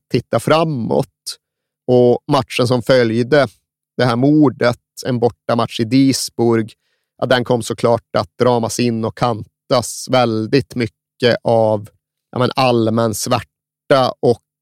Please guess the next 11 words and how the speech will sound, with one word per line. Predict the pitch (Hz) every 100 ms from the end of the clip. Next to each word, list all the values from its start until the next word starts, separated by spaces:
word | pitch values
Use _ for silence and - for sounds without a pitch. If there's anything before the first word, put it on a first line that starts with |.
| _ -
ja, | -
men | 123
specifika | - - 131 127 - 120 107 _ - 123 113 - _ -
minnesbanderoller | 160 147 120 120 - 120 113 117 123 139 135 120 120 117 104 _ _ _ -
från | 127 123 113 117 113 _
bortasektionen. | 135 - _ - 110 - - 165 165 151 107 113 127 131 _ _ _ -
Och | 139 131 - _ _ _ _ _ _
alltid | 160 147 _ 135
hopplöst | 156 - _ _ _ 135 139 127 - 123
att | -
förutsäga | - - 143 123 117 113 - - 147 139 135 123 117 113